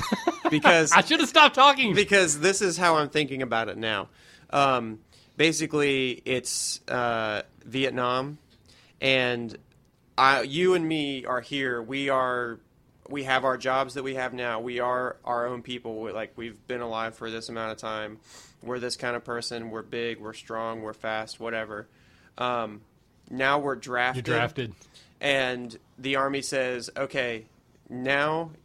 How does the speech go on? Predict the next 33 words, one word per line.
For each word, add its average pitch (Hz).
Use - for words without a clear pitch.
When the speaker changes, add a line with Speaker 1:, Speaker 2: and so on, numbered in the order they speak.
Speaker 2:
you 139
are 120
a 117
cook. -
Now 143
Speaker 1:
<laughs> 143
Speaker 2:
you 143
are 123
a, 113
um, 110
<laughs> -
shoe -
Speaker 1:
In-, 160
Speaker 2:
sh-, -
yeah, -
Speaker 1:
infantry. 139
Speaker 2:
infantry. 127
Speaker 1:
Yeah. 117
Speaker 2:
Now 139
you 139
are 127
a 120
tanker." 131
Regardless 165
of 135
whether 143
that's 139
what 131
you 131
wanna 147
be 120
or 113
not. 113